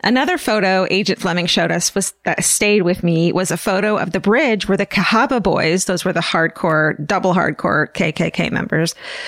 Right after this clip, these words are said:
would meet to plan their attacks, including the attack on the Sixteenth Street Church.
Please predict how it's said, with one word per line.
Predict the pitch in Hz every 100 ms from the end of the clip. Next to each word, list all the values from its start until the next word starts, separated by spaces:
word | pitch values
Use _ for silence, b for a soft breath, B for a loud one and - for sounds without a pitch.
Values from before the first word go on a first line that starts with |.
| B
would | 220 226
meet | 208 214
to | - -
plan | 233 208
their | 185
attacks, | 165 - 151 147 - -
including | 196 190 220 185
the | 208 175
attack | - 202 175 -
on | 175
the | 165
Sixteenth | - 160 - 175 165
Street | - 143 -
Church. | - - - - -